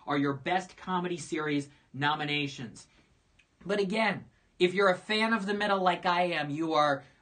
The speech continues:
overjoyed right now that it is nominated for Best Comedy Series. That should have happened at the Emmys, too. Best Actor, Comedy Series, Hank Azaria for Brockmire, Ted Danson, The Good Place, Michael Douglas for The Kominsky Method, Donald Glover, Atlanta, Bill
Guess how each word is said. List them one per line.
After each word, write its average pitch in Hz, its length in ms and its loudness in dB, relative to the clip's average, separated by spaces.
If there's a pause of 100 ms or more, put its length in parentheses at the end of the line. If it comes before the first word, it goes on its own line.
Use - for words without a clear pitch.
overjoyed 160 720 -2
right 139 220 2
now 135 180 -4
that 131 160 -6
it 135 120 -2
is 127 120 -8
nominated 135 540 -2
for 127 100 -8
Best 135 300 -4
Comedy 139 340 -8
Series. 123 360 -4
That 131 140 -4
should 135 180 -6
have 127 80 -2
happened 127 220 -4
at 120 80 -6
the 120 120 -6
Emmys, 123 320 -6
too. 127 240 -4 (600)
Best 190 240 2
Actor, 180 380 -2
Comedy 160 460 -6
Series, 139 420 -4
Hank 175 240 -8
Azaria 151 600 0
for 131 120 -6
Brockmire, 143 680 -2 (280)
Ted 170 300 -4
Danson, 165 500 -6
The 139 60 -2
Good 147 300 -6
Place, 139 360 -4 (280)
Michael 139 280 -4
Douglas 208 440 4
for 139 120 -8
The 135 80 -6
Kominsky 160 440 -10
Method, 117 340 -6 (540)
Donald 185 340 0
Glover, 180 500 2
Atlanta, 151 720 -4 (300)
Bill 170 240 2